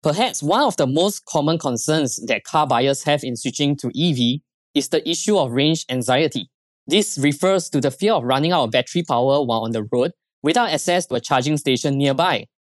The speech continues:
Some E V manufacturers have addressed this concern by selling plug-in hybrids electric vehicles, more commonly known as P H E Vs, and some other manufacturers have introduced extended range electric vehicles,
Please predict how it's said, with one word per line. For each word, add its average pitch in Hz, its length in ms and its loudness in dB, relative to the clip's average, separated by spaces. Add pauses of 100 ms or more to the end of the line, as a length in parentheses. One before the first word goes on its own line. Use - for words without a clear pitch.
(260)
Some 269 280 -2
E 226 120 2
V 240 160 4
manufacturers 147 840 0
have 123 140 -2 (100)
addressed 123 460 0
this 156 160 2
concern 131 480 -2
by 123 160 2
selling 135 400 0
plug-in 196 380 -2
hybrids 135 540 0
electric 123 380 0
vehicles, 117 520 -2 (260)
more 165 120 2
commonly 160 340 2
known 151 280 2
as 110 340 -2 (300)
P 165 180 0
H 123 220 -2
E 139 100 0
Vs, 123 380 0 (240)
and 147 160 0
some 262 220 0
other 170 240 0
manufacturers 151 880 0
have 131 180 0
introduced 139 520 0 (160)
extended 208 440 2
range 156 340 0
electric 127 380 0
vehicles, 127 560 2